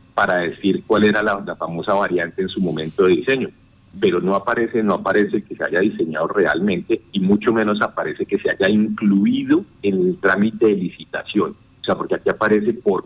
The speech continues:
qué en la licitación decía que se incluyera la variante. Porque uno diría, listo, ¿cuál es la, el beneficio para Yopal de esta concesión? Si se hubiera incluido la variante, uno encontraría algún beneficio para que la ciudad de Yopal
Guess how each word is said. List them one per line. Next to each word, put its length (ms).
qué 200
en 80
la 80
licitación 500
decía 300
que 80
se 100
incluyera 460
la 100
variante. 400
Porque 240
uno 140
diría, 240
listo, 340
¿cuál 160
es 80
la, 100
el 240
beneficio 500
para 240
Yopal 380
de 80
esta 220
concesión? 500
Si 120
se 100
hubiera 240
incluido 340
la 100
variante, 540
uno 180
encontraría 440
algún 200
beneficio 480
para 220
que 100
la 120
ciudad 220
de 100
Yopal 260